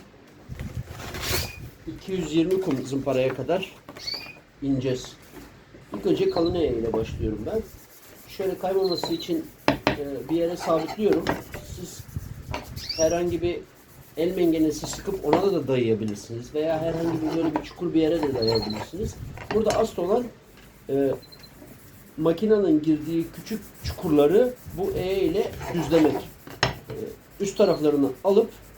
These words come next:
stabil hale getirmek. Zaten E'yi biraz sürtünce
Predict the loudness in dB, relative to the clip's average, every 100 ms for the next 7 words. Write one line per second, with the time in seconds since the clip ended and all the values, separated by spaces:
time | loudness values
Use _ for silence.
0 | -20 -20 -20 -20 -20 -16 -2 2 4 4
1 | 2 2 0 -2 -4 -4 -8 -12 -12 -12
2 | -16 -20 -18 -14 -12 -14 -16 -18 -10 -10
3 | -8 -10 -10 -10 -8 -8 -8 -8 -8 -10
4 | -10 -10 -12 -12 -10 -8 -8 -8 -8 -8
5 | -10 -10 -8 -8 -6 -4 -4 -6 -6 -6
6 | -6 -6 -6 0 0 2 0 0 -2 0
7 | 0 0 2 2 2 -4 -4 -2 2 2